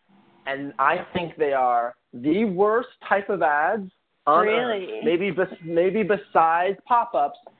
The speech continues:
Speaker 1: in that it's the middle of the show, fifteen-second ads. And they
Speaker 2: Really?
Speaker 1: It just happens randomly. It's not cut into the show. Like, the show just pauses, and then it just starts playing an ad in your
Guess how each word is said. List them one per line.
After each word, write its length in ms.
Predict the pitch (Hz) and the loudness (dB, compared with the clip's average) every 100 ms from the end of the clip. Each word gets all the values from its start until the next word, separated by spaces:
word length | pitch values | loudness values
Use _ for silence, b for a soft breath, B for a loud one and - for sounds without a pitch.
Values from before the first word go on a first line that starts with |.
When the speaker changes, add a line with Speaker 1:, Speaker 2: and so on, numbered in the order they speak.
| _ _ 165 | _ _ -4
Speaker 1:
in 120 | 170 | 2
that 240 | 160 160 160 | 2 2 -2
it's 200 | 151 - | -6 -6
the 140 | 147 127 | -6 -4
middle 600 | 131 156 185 226 233 - | -2 2 4 4 2 0
of 180 | 165 170 139 - | -2 -4 -6 -10
the 160 | 156 - - | -8 -8 -4
show, 560 | 196 180 170 175 208 - _ _ _ _ | 2 4 4 0 -4 -8 _ _ _ _
fifteen-second 680 | 196 185 208 180 180 165 160 | -6 -4 -2 0 2 0 0
ads. 400 | 127 107 101 131 _ _ _ _ - | 0 -2 -4 -16 _ _ _ _ 0
And 180 | 165 165 | 2 4
they 40 | |
Speaker 2:
Really? 880 | 381 415 392 320 214 170 104 110 240 - _ _ 190 | 4 4 2 0 -4 -6 -12 -14 -14 -20 _ _ 0
Speaker 1:
It 140 | 196 - | 0 2
just 180 | 214 202 - | 2 2 -4
happens 520 | - 185 190 208 185 | 0 0 2 -4 -4
randomly. 800 | 147 147 147 170 202 220 247 269 156 | -2 0 0 -2 -2 0 -2 -2 -6
It's 140 | 151 | -6
not 320 | 165 165 180 - - - | -2 -2 -2 -6 -12 -2
cut 200 | 185 - | -2 -2
into 240 | 175 180 190 | -6 -6 -2
the 100 | 147 - - | -2 -2 2
show. 460 | 151 170 226 - _ | 2 2 0 -6 _
Like, 180 | 175 170 | -2 -2
the 80 | 170 - | -4 2
show 160 | 190 196 | 2 2
just 260 | 170 - | 0 -8
pauses, 560 | - 151 156 175 247 233 160 | -4 2 2 2 -2 -2 -2
and 100 | 165 | 0
then 80 | 160 | 0
it 40 | |
just 140 | 156 | -2
starts 220 | 180 160 - - | -2 -4 -4 -10
playing 260 | 147 156 208 | -2 0 2
an 80 | 208 | 0
ad 160 | 185 | 0
in 60 | |
your 100 | 202 | 0